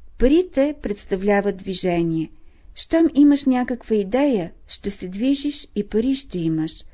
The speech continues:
Как ще се движиш, по прави или по криви линии, това зависи от твоето съзнание. Който е излязъл от Бога,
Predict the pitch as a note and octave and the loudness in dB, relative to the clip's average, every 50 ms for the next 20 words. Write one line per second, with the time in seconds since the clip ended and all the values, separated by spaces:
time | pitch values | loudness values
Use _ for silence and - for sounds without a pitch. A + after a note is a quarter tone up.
0 | - - - - - - - - - - E4 F4 F4+ F4+ - - D4+ C#4 - - | -20 -20 -20 -20 -20 -20 -20 -14 -4 0 2 2 2 0 -4 -6 -8 -8 -8 -8
1 | G3+ F#3 F#3+ F3 F#3 F3 E3 - - - - - - - - - - - G3+ - | -12 -10 -6 -4 -4 -4 -4 -4 -8 -12 -10 -12 -12 -14 -16 -20 -18 -16 -12 -6
2 | - G#3 G#3 G3 G3+ G#3+ G#3 B3+ C4+ C4 - A3 G3 F#3 F3+ - - D#3+ - - | -2 0 2 2 2 0 0 -4 -6 -6 -4 -4 -4 -4 -6 -8 -12 -10 -6 -4
3 | G#3+ A#3+ C4+ C4+ C#4 A#3+ G3 F3+ F3+ E3+ F3 F3 F3+ G3+ A#3+ C4+ - - - - | -2 0 0 0 0 -2 -2 -4 -4 -4 -2 -2 -2 -2 -4 -6 -8 -12 -20 -20
4 | - - - - - - A#3+ E4 F4 F4 - E4 C4 A#3 C4+ C4+ C4+ - - C4+ | -20 -20 -20 -20 -10 -2 2 2 2 2 2 -2 -2 0 0 0 -2 -4 -6 -6
5 | C4 B3+ - - - G3 G3 G3 G3 F#3+ - G3+ - - G3 F#3 F#3 F#3+ F3+ E3+ | -6 -6 -8 -8 -2 0 0 0 0 -2 -6 -10 -10 -8 -8 -6 -4 -2 0 0
6 | E3+ E3 E3+ E3 D#3 D#3 E3 - - - - - - - - - - - - - | 0 0 0 0 -2 -2 -4 -6 -12 -20 -20 -20 -20 -20 -20 -20 -20 -16 -6 0
7 | G#3+ G#3+ A3 A#3 A#3 - C#4+ C#4+ C#4+ C#4 C#4+ - A#3+ C4 C4+ C4+ C4 - C4+ C4 | 2 4 4 4 2 2 0 2 2 0 0 -2 0 0 0 0 0 -2 -2 -2
8 | C4 C4+ A3+ A3 - B3 B3 B3 B3 - - B3+ | -2 -2 -4 -2 0 0 0 0 0 -2 -6 -8